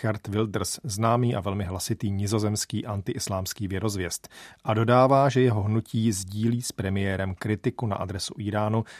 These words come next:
a také jeho negativní postoje k plánům na vytvoření palestinského státu.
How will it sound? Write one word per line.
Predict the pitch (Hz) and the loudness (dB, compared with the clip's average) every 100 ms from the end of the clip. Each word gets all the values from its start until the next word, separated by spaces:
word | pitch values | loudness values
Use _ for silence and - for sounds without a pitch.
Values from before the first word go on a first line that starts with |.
| - - | -16 -10
a | |
také | - 123 135 | -4 0 2
jeho | 135 117 | 2 2
negativní | 104 104 113 120 110 | 0 0 -2 -2 -2
postoje | 101 104 - 113 104 | -4 -6 -4 -2 -2
k | - | -2
plánům | - 95 98 104 98 92 | -2 0 0 -2 -4 -4
na | |
vytvoření | 95 117 120 107 104 101 | -2 -2 -2 -2 -2 -2
palestinského | 95 92 - 95 - 101 92 | -2 -4 -4 -8 -6 -6 -8
státu. | - 92 95 101 | -6 -4 -4 -8